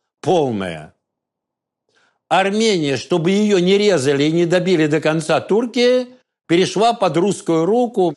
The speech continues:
Возникла маленькая советская Армения, которую русские в условиях Советского Союза подымали как только могли.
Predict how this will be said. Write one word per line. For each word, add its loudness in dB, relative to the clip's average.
Возникла 0
маленькая 0
советская -2
Армения, 0
которую 2
русские 0
в -4
условиях 0
Советского -2
Союза -2
подымали 0
как -2
только 0
могли. -2